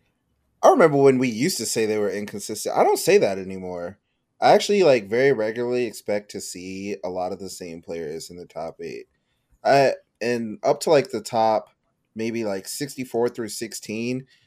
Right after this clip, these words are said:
there's gonna be upsets, but that happens in N-, N A as well. But I'm expecting Akola to win the tournament. Like, I'm expecting Mia to be in the top three. I'm expecting Shuton to be in the top three.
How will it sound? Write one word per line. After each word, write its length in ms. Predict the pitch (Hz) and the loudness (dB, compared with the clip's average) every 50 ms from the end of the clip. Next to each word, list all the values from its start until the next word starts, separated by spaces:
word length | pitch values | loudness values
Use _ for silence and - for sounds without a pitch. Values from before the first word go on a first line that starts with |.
| _ _ | _ _
there's 140 | - 156 143 | -8 -6 -4
gonna 160 | 139 131 117 | -2 -2 -2
be 100 | 110 104 | -2 -2
upsets, 460 | 90 98 110 - - 120 113 120 117 - | -2 -2 -4 -4 -4 -2 -2 -2 -4 -6
but 100 | 104 98 | -6 -4
that 160 | 110 117 117 | -2 0 0
happens 420 | 117 107 104 - 107 101 98 98 | 2 0 0 0 -4 -8 -8 -8
in 120 | 104 95 95 | -10 -8 -8
N-, 280 | 87 95 101 - - - | -6 -6 -6 -6 -8 -8
N 140 | - 113 110 | -10 -10 -8
A 160 | 110 110 110 | -6 -6 -4
as 160 | 107 95 - 92 | -6 -6 -6 -6
well. 280 | 87 95 104 117 120 | -4 -2 0 0 0
But 280 | 104 98 92 92 90 - _ _ _ _ _ _ _ _ - | 0 -2 -4 -4 -6 -8 _ _ _ _ _ _ _ _ -8
I'm 180 | 82 92 101 | -6 -6 -4
expecting 500 | 104 101 - - 117 120 - - 131 120 | -6 -6 -4 -2 -2 -2 0 -2 -2 0
Akola 480 | 110 107 110 110 - - 120 120 120 120 | 0 0 0 0 0 0 2 4 4 4
to 100 | 117 120 120 | 4 4 2
win 160 | 123 123 127 | 2 0 0
the 60 | 123 | -4
tournament. 840 | 117 - - 104 101 98 98 98 98 98 98 98 98 98 98 98 - | -6 -6 -8 -6 -6 -6 -6 -8 -8 -8 -8 -6 -8 -8 -8 -10 -10
Like, 340 | 92 92 92 92 90 _ _ _ _ _ _ _ _ | -10 -10 -10 -10 -12 _ _ _ _ _ _ _ _
I'm 80 | - 101 | -16 -14
expecting 580 | 104 101 - - 120 120 113 - 123 113 113 | -12 -12 -8 -8 -8 -8 -6 -6 -8 -8 -6
Mia 360 | 107 113 113 113 113 113 113 | -4 -4 -2 0 0 0 0
to 180 | 110 - - 104 | -2 -4 -8 -12
be 240 | 90 104 101 104 107 | -10 -8 -6 -4 -4
in 100 | 107 104 | -4 -4
the 120 | 110 107 | -6 -8
top 440 | 104 - - 107 107 107 107 - _ | -8 -6 -2 0 0 0 0 -2 _
three. 360 | - 92 92 92 95 95 95 92 | -14 -12 -8 -6 -6 -4 -4 -4
I'm 140 | 90 90 | -6 -8
expecting 480 | 95 92 - - 98 95 92 - 98 95 | -10 -12 -12 -10 -10 -10 -10 -10 -12 -12
Shuton 520 | 92 - - 95 92 - - 92 92 92 87 | -12 -12 -12 -12 -12 -12 -12 -10 -10 -10 -12
to 60 | - _ | -16 _
be 160 | - 82 87 | -18 -16 -14
in 100 | 90 87 | -14 -14
the 80 | 87 87 | -14 -16
top 380 | - - 85 85 87 87 _ | -12 -10 -8 -6 -6 -8 _
three. 560 | _ 82 82 80 82 82 80 82 82 80 78 | _ -12 -10 -8 -8 -8 -10 -10 -12 -12 -14